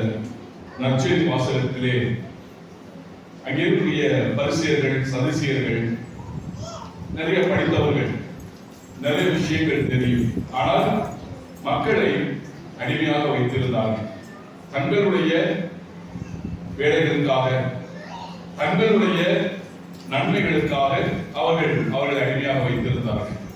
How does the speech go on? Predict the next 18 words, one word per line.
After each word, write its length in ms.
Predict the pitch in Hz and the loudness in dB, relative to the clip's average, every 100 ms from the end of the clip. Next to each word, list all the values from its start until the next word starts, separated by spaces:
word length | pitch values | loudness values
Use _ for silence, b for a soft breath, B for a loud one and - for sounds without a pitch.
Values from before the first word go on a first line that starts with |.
| - - | -16 -6
ஆனால் 360 | 147 - - - - - - | 0 2 4 2 -2 -6 -8
அவர்கள்தான் 640 | - 208 220 202 208 220 220 226 | 0 2 6 6 6 4 2 2
எதை 200 | 196 196 | 2 2
கொடுக்க 280 | 180 175 190 | 4 4 4
வேண்டும்? 420 | 87 87 - - - - - - - - | 4 2 2 0 0 -2 -6 -8 -12 -10
அவர்கள்தான் 600 | - 170 170 185 196 247 - | -2 2 4 4 4 2 2
ஆண்டவரை 360 | 220 208 202 | 4 4 4
கொடுக்க 300 | 165 156 160 | 2 0 0
வேண்டும். 400 | 143 131 - 95 95 - - - | 2 0 0 -2 -6 -12 -14 -10
அவர்கள்தான் 540 | - 151 160 160 165 180 170 | -4 0 2 2 2 2 0
கடவுளுடைய 340 | - 175 170 147 | 0 0 2 2
இரக்கத்தை 420 | 151 165 180 160 | 2 0 -2 -2
கொடுக்க 260 | - 131 135 | 0 0 0
வேண்டும், 300 | 127 120 - - - | 0 0 -2 -4 -6
கடவுளுடைய 420 | - 175 - - - - - | -4 0 0 2 0 0 0
ஆசீர்வாதத்தை 520 | - - 185 170 - | 0 2 2 2 2
கொடுக்க 260 | 135 131 135 131 | 0 0 0 0
வேண்டும், 300 | 123 110 | 0 -2